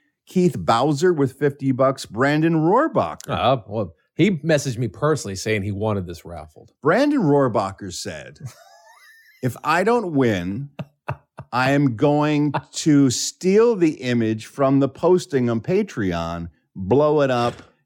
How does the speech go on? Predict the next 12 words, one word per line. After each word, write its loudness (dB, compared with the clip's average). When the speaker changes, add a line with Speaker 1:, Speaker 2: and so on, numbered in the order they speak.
Speaker 1:
print 0
it, 0
and 0
then 2
frame 0
the -4
copy." -6
Speaker 2:
He 2
really 2
likes 0
it. -18
Speaker 1:
He 2